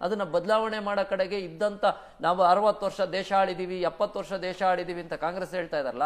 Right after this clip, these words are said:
ಅರವತ್ತು ವರ್ಷದಿಂದ ನೀವು ಕೊಟ್ಟಂತದ್ದೇನು ಚುನಾವಣೆ ಪ್ರಕ್ರಿಯೆಗೆ? ಅದನ್ನು ನೀವು ಒಂದ್ಸತಿ ಯೋಚನೆ ಮಾಡ್ಬೇಕಾಗ್ತದೆ. ಇವತ್ತು ಇ ವಿ ಎಂ ಬಿಟ್ಟು ಇದನ್ನ ತನ್ನಿ ಅಂತ ಹೇಳ್ತೀರಿ.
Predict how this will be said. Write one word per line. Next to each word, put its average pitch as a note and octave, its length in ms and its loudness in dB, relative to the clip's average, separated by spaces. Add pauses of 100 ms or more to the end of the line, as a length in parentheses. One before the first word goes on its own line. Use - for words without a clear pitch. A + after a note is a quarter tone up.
(340)
ಅರವತ್ತು B3+ 460 6
ವರ್ಷದಿಂದ G#3+ 360 -2
ನೀವು G3 160 -6
ಕೊಟ್ಟಂತದ್ದೇನು C#3 1040 -8
ಚುನಾವಣೆ A#2 420 -8
ಪ್ರಕ್ರಿಯೆಗೆ? F#2+ 800 -14
ಅದನ್ನು C4+ 280 -6
ನೀವು A3 200 -6
ಒಂದ್ಸತಿ D#3+ 320 -10
ಯೋಚನೆ D3 280 -8
ಮಾಡ್ಬೇಕಾಗ್ತದೆ. A2+ 1040 -8
ಇವತ್ತು A3 340 0
ಇ G#3 180 -4
ವಿ A3+ 160 -2
ಎಂ G#3 320 -2
ಬಿಟ್ಟು G#3 300 0
ಇದನ್ನ F#3 220 -4
ತನ್ನಿ F#3 320 -4
ಅಂತ F3 120 -8
ಹೇಳ್ತೀರಿ. C#3+ 500 -6